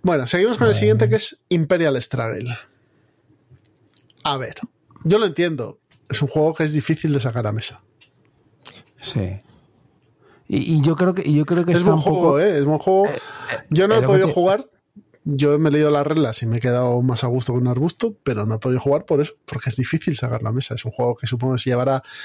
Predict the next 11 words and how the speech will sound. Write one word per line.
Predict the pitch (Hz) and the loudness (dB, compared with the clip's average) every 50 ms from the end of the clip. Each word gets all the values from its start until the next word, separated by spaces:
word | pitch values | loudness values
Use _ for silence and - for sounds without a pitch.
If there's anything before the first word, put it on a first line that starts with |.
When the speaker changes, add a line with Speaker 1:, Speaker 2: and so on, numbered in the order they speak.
| - - _ - | -18 -20 _ -4
Speaker 1:
varias | 135 143 147 151 139 117 | -2 0 2 0 0 0
sesiones | 143 127 - 143 139 135 | -4 -4 -2 0 0 0
de | 139 160 | 0 0
juego, | 160 - 208 214 208 208 196 | 0 2 0 2 2 2 0
lo | 175 | 0
tienes | - 135 123 117 - | 0 -2 -4 -2 -2
que | - | -4
dejar | 127 - - 139 135 | -6 -4 -4 -4 -2
montado, | 151 160 175 - 190 190 190 190 190 190 190 185 170 | 0 -2 0 0 0 0 2 2 2 2 2 0 0
etcétera. | - - 147 - - - - | -4 -8 -12 -12 -6 -4 -2
Es, | 131 - - - - - - - | -2 -2 -2 -2 -4 -4 -4 -6